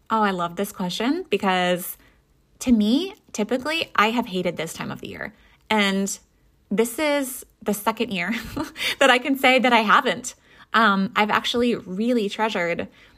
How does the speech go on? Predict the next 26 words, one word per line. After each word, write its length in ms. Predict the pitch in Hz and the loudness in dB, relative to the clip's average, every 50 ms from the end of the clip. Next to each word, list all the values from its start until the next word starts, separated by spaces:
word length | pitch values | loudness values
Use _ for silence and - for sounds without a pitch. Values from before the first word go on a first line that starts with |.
| _ - | _ 0
this 200 | 202 214 214 - | 0 0 0 0
time 140 | - 220 208 | -2 -2 -2
of 40 | |
the 80 | 196 196 | -2 -2
year. 360 | 196 247 311 240 190 175 214 - _ _ _ _ _ _ - | -2 -2 0 0 -2 -2 -6 -10 _ _ _ _ _ _ -2
And, 500 | 220 214 214 208 208 202 202 208 208 - - _ _ | 0 2 2 2 2 0 0 -2 -4 -6 -12 _ _
you 140 | - 226 233 | -4 -2 -2
know, 220 | 214 196 190 190 185 | -2 -2 -4 -6 -8
just 260 | - - 226 220 - | -6 -6 -6 -2 0
the 160 | 247 233 226 | 0 0 0
silliest 460 | 233 - - 240 247 277 269 269 269 | -2 -2 -2 -2 0 0 -2 -2 -2
little 160 | 240 233 233 | -2 -2 -2
things, 280 | 233 240 240 247 240 240 | 0 0 2 2 2 2
like, 140 | 226 202 202 - | 0 -4 -2 -2
even 200 | 220 220 233 233 | -2 -2 0 -2
if 140 | 240 233 | -2 -2
it's 160 | 226 226 - - | -4 -4 -2 -2
just, 260 | - 214 214 214 - | -2 -2 -2 -2 -2
like, 220 | 202 190 185 - | -2 -2 -2 -4
the 80 | - 202 | -6 -8
clothes 300 | - - 208 208 226 220 | -4 -4 -2 -2 -2 -4
that 120 | 220 - | -4 -6
you 80 | - 196 | -4 -4
get 160 | 196 190 - | -4 -4 -4
to 80 | - 202 | -6 -6
wear, 460 | 190 175 170 170 180 180 - 214 | -6 -4 -2 -2 -2 -2 -2 -4